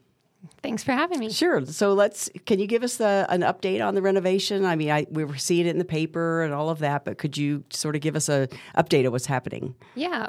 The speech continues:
Speaker 1: So we are actually in the really exciting times right now. We've kicked off construction.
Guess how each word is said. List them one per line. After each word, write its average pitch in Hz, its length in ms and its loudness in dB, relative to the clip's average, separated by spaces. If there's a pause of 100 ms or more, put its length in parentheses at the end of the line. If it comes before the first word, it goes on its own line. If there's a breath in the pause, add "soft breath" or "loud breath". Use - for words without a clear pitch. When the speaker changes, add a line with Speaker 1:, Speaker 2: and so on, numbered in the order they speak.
(160)
Speaker 1:
So 208 160 0
we 247 180 0
are 240 120 -2
actually 196 420 -6
in 185 140 -2
the 175 80 -2
really 170 260 -2
exciting 156 500 -6
times 156 320 -8
right 147 200 -8
now. 139 200 -6
We've 156 360 -8
kicked 180 260 -8
off 180 180 -4
construction. 202 760 -8